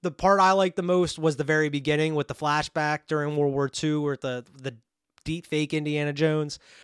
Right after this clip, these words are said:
It had some good parts. It had some good moments throughout. It, it was, it kept me entertained for the most part. But man, it was just, it was just way over long and drawn out. And, and they, it definitely could have benefited from another rewrite or two.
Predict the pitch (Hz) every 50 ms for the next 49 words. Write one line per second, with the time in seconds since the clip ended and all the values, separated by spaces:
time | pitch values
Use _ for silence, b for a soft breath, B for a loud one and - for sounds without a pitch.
0 | B _ - 190 175 190 214 226 220 - 220 220 190 202 202 175 - - - 151
1 | 180 190 214 226 220 - - 143 156 180 180 175 - 185 175 160 180 170 151 147
2 | 143 160 180 190 196 202 190 - - 196 196 190 190 190 196 208 226 - - 156
3 | 165 165 170 170 - 160 170 160 170 151 - - - _ _ _ - - - -
4 | 226 233 220 202 190 196 190 185 170 151 - 165 151 156 175 190 208 190 - -
5 | _ - 214 208 202 196 202 208 208 196 - - 208 214 214 214 214 - _ b
6 | b b b b b b b b b b b b b b _ 165 156 160 180 185
7 | 196 190 175 165 156 156 175 220 226 208 135 151 165 131 - 127 117 - _ _
8 | 165 190 214 208 160 151 151 - 131 131 139 170 170 165 160 156 147 139 120 123
9 | 117 113 123 135 135 135 131 123 120 117 120 117 127 135 123 120 113 110 113 117
10 | 110 104 101 101 - - 127 135 127 90 107 139 139 139 123 127 147 165 165 160
11 | 156 160 139 175 180 - - 185 165 156 - 170 160 151 147 139 117 151 147 143
12 | 139 - - 143 135 131 123 - - 135 131 127 127 123 117 110 107 117 123 123
13 | 127 123 123 117 113 110 107 - - 135 123 117 113 107 101